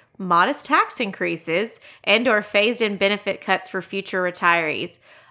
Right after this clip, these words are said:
Although it has been difficult for lawmakers to make a deal, various policy options show that it is possible. I mean, it's so, you know, Social Security running out of money, or I don't know. There's something going on, but that's a bigger problem of the workers right now.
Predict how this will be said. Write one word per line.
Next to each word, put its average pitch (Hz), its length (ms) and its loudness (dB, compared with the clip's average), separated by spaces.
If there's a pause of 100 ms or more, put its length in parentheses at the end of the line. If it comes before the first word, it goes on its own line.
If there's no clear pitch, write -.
Although 208 160 6
it 240 80 2
has 269 80 -2
been 285 160 -2
difficult 226 420 0
for 214 80 0
lawmakers 190 460 2
to 202 80 -6
make 208 160 0
a 190 80 -2
deal, 170 320 0
various 202 420 2
policy 208 420 2
options 180 520 -2
show 180 180 0
that 175 100 0
it 180 140 0
is 202 80 -4
possible. 185 840 -4 (1120)
I 185 100 0
mean, 196 160 -4
it's 190 240 -6
so, 190 220 -2
you 185 160 -10
know, 175 180 -2
Social 226 220 -2
Security 240 280 -4
running 208 200 2
out 196 80 2
of 185 80 0
money, 196 440 2
or 180 200 -2 (320)
I 196 80 2
don't 190 140 0
know. 175 180 0 (180)
There's 339 160 2
something 494 240 -2
going 392 220 4
on, 202 440 4
but 220 160 -4
that's 254 280 4
a 339 40 -2
bigger 302 300 0
problem 175 480 2
of 175 220 0 (240)
the 202 100 0
workers 165 540 -4
right - 160 -6
now. 85 320 -8